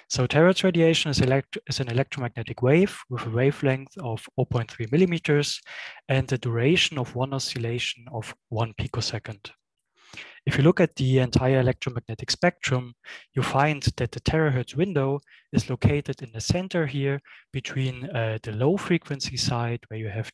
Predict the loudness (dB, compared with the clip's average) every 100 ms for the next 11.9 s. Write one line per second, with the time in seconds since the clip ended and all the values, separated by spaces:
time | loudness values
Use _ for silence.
0 | -12 -6 -2 2 2 2 0 2 0 0
1 | 0 -4 -8 -18 -18 -10 -4 -2 0 2
2 | 2 0 -2 -2 -2 2 2 2 0 -2
3 | -6 -2 -2 0 -4 -6 -8 -2 2 4
4 | 2 0 -4 -10 -14 -20 -8 -4 -2 -4
5 | -8 -10 -6 -6 -4 -4 -4 -4 0 0
6 | 0 -4 -4 -6 -10 _ _ _ _ _
7 | _ -16 -16 -16 -6 -2 -2 -6 -4 -4
8 | 0 4 4 4 0 0 -2 0 2 2
9 | -2 -6 -6 0 2 2 -2 -4 -4 -6
10 | -6 -6 -6 -8 -8 -8 -6 -4 -2 -2
11 | -2 -6 -8 -12 -10 -12 -10 -10